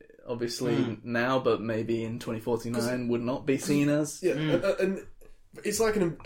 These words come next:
Speaker 3: an advancement of the technology we, we had in Her, isn't
Speaker 1: Yeah.
Speaker 3: it? With
Speaker 2: Yeah.
Speaker 3: Joaquin Phoenix just had a voice, but now it's an actual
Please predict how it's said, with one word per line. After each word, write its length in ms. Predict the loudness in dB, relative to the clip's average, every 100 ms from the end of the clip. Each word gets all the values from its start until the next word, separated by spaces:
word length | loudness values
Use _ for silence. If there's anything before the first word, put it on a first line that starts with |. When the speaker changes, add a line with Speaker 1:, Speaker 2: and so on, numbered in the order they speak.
| -2 0
Speaker 3:
an 100 | -2
advancement 540 | 0 -2 -2 -6 -6
of 180 | -6 -6
the 140 | -8
technology 500 | -6 -6 -4 -4 -6
we, 140 | -10 -10
we 120 | -6
had 140 | -6 -6
in 120 | -8
Her, 440 | -4 -2 -2 -2 -8
isn't 180 | -6 -2
Speaker 1:
Yeah. 180 | 0
Speaker 3:
it? 100 | -2
With 180 | -8 -6
Speaker 2:
Yeah. 220 | -2 -2 -2 -16 -20 -20 -20 _ -8
Speaker 3:
Joaquin 340 | -6 -4 -4
Phoenix 320 | -2 -2 -2
just 180 | -6 -4
had 120 | -4
a 40 | 0
voice, 400 | 2 2 0 -6
but 140 | -8
now 220 | -6 -6
it's 160 | -6 -6
an 80 | -8
actual 560 | -8 -12 -12 -12 -14